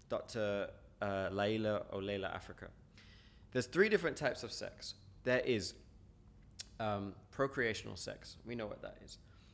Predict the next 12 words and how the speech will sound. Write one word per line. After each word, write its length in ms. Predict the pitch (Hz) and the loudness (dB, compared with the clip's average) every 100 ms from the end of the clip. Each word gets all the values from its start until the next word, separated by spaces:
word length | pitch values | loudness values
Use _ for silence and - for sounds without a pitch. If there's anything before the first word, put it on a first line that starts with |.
| - 117 | -6 2
There 200 | 113 - | 4 4
is, 440 | 117 104 95 - - - | 2 2 2 -2 -6 -2
um, 400 | 110 104 101 98 - - - | 2 2 0 -4 -10 -20 -10
recreational 720 | 120 156 - 123 104 - 101 | 2 2 4 0 0 -2 -8
sex, 460 | 98 98 - - - - | -8 -8 -10 -12 -12 -6
and 140 | 110 110 | -2 0
then 120 | 110 | 0
there 120 | 107 | -2
is 240 | 107 95 - - - | -2 -4 -8 -16 -8
sex 280 | - - - | -6 -4 -6
for 120 | 113 | -6
regeneration. 680 | 110 107 104 95 95 95 | -6 -4 -4 -4 -8 -10